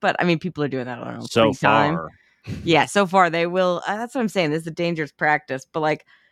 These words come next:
Speaker 1: I mean, does it ma-, does it matter to the general audience? I'm like, mm, I don't, I just don't understand why the, the effort to do that. I think it's like, d-,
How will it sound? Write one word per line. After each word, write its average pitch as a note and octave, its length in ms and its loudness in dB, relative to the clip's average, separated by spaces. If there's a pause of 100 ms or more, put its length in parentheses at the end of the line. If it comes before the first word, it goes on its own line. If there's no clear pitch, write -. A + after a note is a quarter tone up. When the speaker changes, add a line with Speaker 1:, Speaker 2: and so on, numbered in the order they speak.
(160)
Speaker 1:
I B3+ 60 0
mean, C#4 180 2
does C4 160 -6
it A#3+ 120 -2
ma-, B3+ 160 0 (180)
does B3 160 -2
it C4 100 -2
matter A#3 300 2
to F#4+ 180 -8
the G4+ 60 -4
general A3 500 2
audience? D#3+ 640 2
I'm F#3+ 220 2
like, F#3 340 -2
mm, F3 220 -6 (140)
I G3+ 160 0
don't, C4 260 -2
I A#3+ 140 -4
just A3+ 140 -12
don't A#3 180 0
understand E3+ 720 -4 (680)
why E3+ 380 4 (160)
the, E3 160 0
the C#3+ 340 -4
effort C#3+ 420 -2
to D3+ 100 -10
do D3+ 160 -2
that. C#3+ 160 6
I D3 40 2
think G#3 220 -4
it's - 160 -2
like, F3 260 2 (360)
d-, A#3+ 160 -2